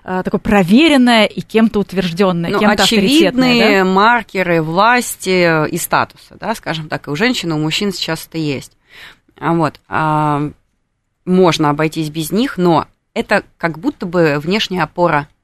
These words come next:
Speaker 2: То есть, если внутри опор не хватает, мы начинаем добавлять. А, я не исключаю, что люди могут любить эти бренды и носить их для себя, и получать удовольствие, когда они в этом, почему бы нет. Вот. Но, да, действительно,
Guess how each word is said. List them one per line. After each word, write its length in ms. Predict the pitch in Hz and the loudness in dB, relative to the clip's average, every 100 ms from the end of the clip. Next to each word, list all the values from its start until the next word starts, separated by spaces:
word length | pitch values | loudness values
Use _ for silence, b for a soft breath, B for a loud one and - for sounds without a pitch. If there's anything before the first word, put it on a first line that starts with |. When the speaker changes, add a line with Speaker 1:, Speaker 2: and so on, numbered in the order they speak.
| _ _ b b b | _ _ b b b
Speaker 2:
То 60 | 170 | -10
есть, 100 | 175 | -8
если 200 | 170 185 | -4 -2
внутри 340 | 190 196 196 | -2 -2 0
опор 320 | 170 175 160 | -2 -2 -4
не 60 | 160 | -4
хватает, 580 | - 185 302 330 330 _ b b | -6 -4 0 0 0 _ b b
мы 100 | 214 | -2
начинаем 520 | 262 202 175 196 190 165 | 0 0 0 2 2 0
добавлять. 600 | 165 175 175 151 - _ b b | 2 2 2 -2 -4 _ b b
А, 120 | 156 160 | -2 2
я 200 | 185 226 | 2 2
не 160 | 208 | 2
исключаю, 520 | 190 196 - 196 156 | 0 -6 -4 0 0
что 220 | 147 - 143 | -2 -8 -6
люди 280 | 165 180 | -4 -2
могут 320 | 156 170 151 151 | 0 0 -2 -4
любить 340 | 147 180 170 | -4 -2 -6
эти 140 | 123 135 | -8 -12
бренды 460 | 123 131 123 - - _ - | -8 -8 -8 -10 -20 _ -6
и 80 | 156 | -2
носить 460 | 151 - 196 - | 0 -2 -6 -6
их 220 | 160 - - | -8 -10 -18
для 280 | 143 165 165 | -8 -2 -2
себя, 360 | - 131 123 - | -4 -8 -12 -10
и 200 | 143 147 | -6 -6
получать 500 | - 147 - 165 - | -6 -10 -4 -6 -6
удовольствие, 840 | 156 151 143 160 165 - 143 139 - | -8 -8 -2 -4 -4 -8 -4 -4 -4
когда 380 | - 143 151 143 | -10 -4 0 0
они 200 | 139 143 | 0 -4
в 80 | 143 | -2
этом, 360 | 151 - 123 123 | -4 -4 -10 -10
почему 380 | - 151 156 | -12 -4 -2
бы 120 | 143 151 | 0 0
нет. 280 | 147 127 - B B B B | 0 -2 -10 B B B B
Вот. 320 | 165 160 139 - | -4 0 -2 0
Но, 680 | 160 170 175 175 165 156 147 | 2 4 6 6 4 4 0
да, 220 | 143 160 | -2 -2
действительно, 880 | 175 - 175 175 165 151 147 143 | -2 -6 -8 -4 -2 0 0 -2